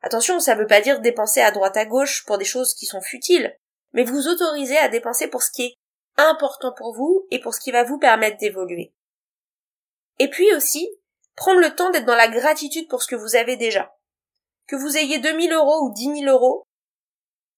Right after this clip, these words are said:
eh ben en fait, il y a des choses que vous avez déjà.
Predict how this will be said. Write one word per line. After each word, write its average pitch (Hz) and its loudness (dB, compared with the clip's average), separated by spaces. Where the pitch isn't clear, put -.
eh 247 -2
ben 226 6
en 233 0
fait, 294 2
il 220 -8
y 220 4
a 202 2
des 226 -2
choses 269 -4
que - -10
vous 214 -6
avez 202 2
déjà. 190 -6